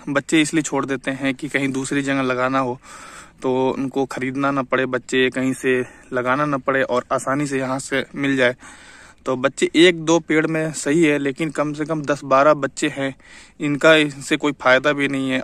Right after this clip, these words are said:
और जो काम करने जाते हैं मजरे वाले या फिर जो भी होगा, जिसका बगीचा होगा किसी भी कंट्री में,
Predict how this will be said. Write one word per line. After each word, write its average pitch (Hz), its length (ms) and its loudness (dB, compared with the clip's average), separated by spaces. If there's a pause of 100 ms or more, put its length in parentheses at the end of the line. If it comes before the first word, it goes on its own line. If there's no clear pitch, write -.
और 139 260 4 (300)
जो 147 180 -2
काम 156 300 0
करने 156 280 -2
जाते 139 380 0
हैं 139 260 -4
मजरे 127 360 -2
वाले 131 400 0
या 123 220 0
फिर 131 240 -2 (460)
जो 147 220 6
भी 185 120 2
होगा, 139 440 0
जिसका 131 340 -6
बगीचा 131 420 -4
होगा 131 320 -4
किसी 127 260 -10
भी 131 80 -8
कंट्री 127 360 -6
में, 127 200 -8